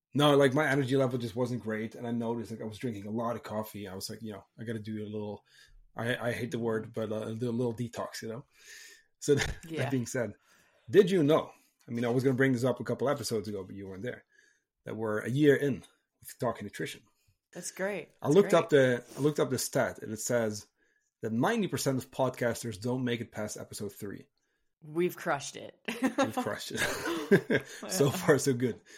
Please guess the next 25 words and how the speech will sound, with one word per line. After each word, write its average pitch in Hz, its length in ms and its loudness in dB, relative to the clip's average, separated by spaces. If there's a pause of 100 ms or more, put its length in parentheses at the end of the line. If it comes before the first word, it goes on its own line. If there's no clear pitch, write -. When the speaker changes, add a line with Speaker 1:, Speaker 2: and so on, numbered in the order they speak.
(1120)
Speaker 1:
That 220 140 10
being 240 220 8
said, 123 240 8 (560)
let's 127 160 2
actually 170 220 4
get 143 180 8
into 143 260 0
today's 127 300 2
topic, 113 400 0
Christine. 98 440 -6
You, 120 280 0
uh, 120 40 4
you 123 180 6
had 123 140 6
some 123 180 -2
good 127 160 6
ideas, 113 420 2
so 104 140 -6
I'll, 101 180 -4
uh, 104 160 -6 (920)
I'll 117 80 -4
let 123 200 0
you 135 100 4
introduce. 135 760 4 (2500)
Speaker 2:
Yes. 190 560 -4